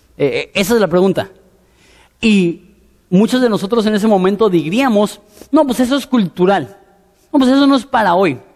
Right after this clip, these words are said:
Pero no podemos hacer eso con la Biblia. Porque si hacemos eso, podemos hacer eso con todos. "Maridos, sean fieles a sus esposas". "Ah, eso es cultural". "Esposas, sean sumisas a sus esposos".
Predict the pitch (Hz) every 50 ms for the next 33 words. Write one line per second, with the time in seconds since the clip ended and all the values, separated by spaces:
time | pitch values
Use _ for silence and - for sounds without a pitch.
0 | _ _ _ _ _ _ _ _ _ _ _ _ _ _ _ _ _ - 175 190
1 | 214 220 254 254 247 233 214 - 214 208 208 208 214 170 170 143 120 139 180 220
2 | 220 147 - - _ _ _ _ _ _ _ _ _ _ 190 175 170 185 151 185
3 | 165 131 208 247 277 254 254 247 226 254 - 220 214 233 254 233 - 240 233 247
4 | 220 226 220 202 165 - 226 247 240 190 - - - - - - - 370 214 247
5 | 269 269 226 - 269 277 240 - 262 277 277 254 226 233 214 196 202 240 233 226
6 | - 247 254 285 311 330 320 311 - 302 302 - - - 262 220 170 - 185 165
7 | 156 160 165 175 170 139 117 110 - _ _ _ _ _ _ _ _ _ _ -
8 | - 196 185 220 254 233 277 254 190 - - - - 240 262 262 226 - _ _
9 | _ _ _ _ _ _ - - - 175 - - 196 190 214 254 269 220 277 240
10 | 196 196 208 208 196 - - 277 254 - 160 - - -